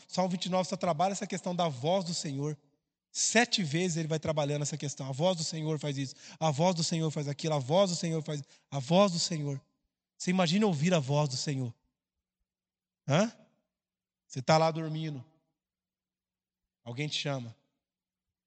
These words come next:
A voz do Senhor. Se a ação, interessante que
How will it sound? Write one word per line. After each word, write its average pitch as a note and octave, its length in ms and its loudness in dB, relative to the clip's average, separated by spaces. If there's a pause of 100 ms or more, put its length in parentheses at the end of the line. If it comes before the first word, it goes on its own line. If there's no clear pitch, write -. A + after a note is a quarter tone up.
(1300)
A A2 100 -6
voz A#2+ 340 2
do B2 80 -6
Senhor. G2 380 -6 (1700)
Se - 220 0
a B3+ 60 10
ação, B3+ 720 4 (140)
interessante A#3+ 680 4
que G3+ 520 2